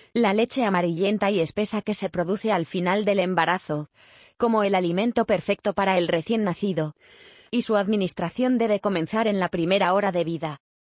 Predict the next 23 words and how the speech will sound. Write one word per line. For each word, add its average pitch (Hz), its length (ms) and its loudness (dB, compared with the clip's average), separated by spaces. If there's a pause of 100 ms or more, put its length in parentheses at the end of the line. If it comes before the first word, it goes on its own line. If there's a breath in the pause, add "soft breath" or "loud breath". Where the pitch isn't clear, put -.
Se 254 200 2
recomienda 233 600 2
la 254 120 2
lactancia 202 580 0
exclusivamente 208 920 0
materna 202 480 0
durante 190 380 2
los 185 160 0
primeros 196 420 0
seis 214 260 0
meses 196 340 -2
de 175 120 2
vida. 156 340 -6 (380)
Después 233 500 -2
debe 208 240 0
complementarse 196 800 -2
con 180 160 0
otros 214 300 -2
alimentos 175 580 0
hasta 196 240 -2
los 165 160 0
dos 185 220 -2
años. 151 560 -4